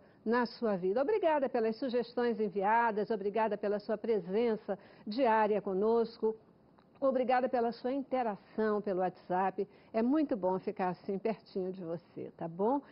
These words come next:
Quero dizer pra você que aqueles pedidos de oração que você tem mandado ala-, através do WhatsApp,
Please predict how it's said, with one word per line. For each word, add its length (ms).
Quero 220
dizer 260
pra 140
você 580
que 100
aqueles 300
pedidos 420
de 80
oração 500
que 100
você 120
tem 200
mandado 680
ala-, 160
através 560
do 60
WhatsApp, 600